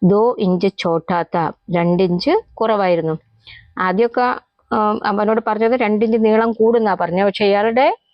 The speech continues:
രണ്ട് ഇഞ്ച് നീളം കുറവായിരുന്നു. ഉന്മേ സേ ഏക് ബന്ദേ കാ ചടി കി ലംബായി ദോ ഇഞ്ച് ചോട്ടാ താ.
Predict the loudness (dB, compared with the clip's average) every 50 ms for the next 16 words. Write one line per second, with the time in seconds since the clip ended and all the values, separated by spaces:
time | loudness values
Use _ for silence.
0 | -4 -2 -2 0 0 0 0 2 2 2 2 2 2 2 0 -2 -4 -6 -4 -2
1 | -2 0 0 0 0 0 0 0 -2 -4 -4 -6 -6 -6 -2 0 2 2 2 2
2 | 2 2 0 0 0 -2 -2 -2 -2 -2 0 0 0 -2 0 -2 -4 -2 -2 -2
3 | -2 -2 -2 -2 -2 0 0 0 0 0 0 0 0 0 0 0 0 2 2 2
4 | 2 0 0 -2 0 0 0 0 -2 _ -6 -4 -4 -4 -4 -4 -4 -4 -4 -4
5 | -4 -6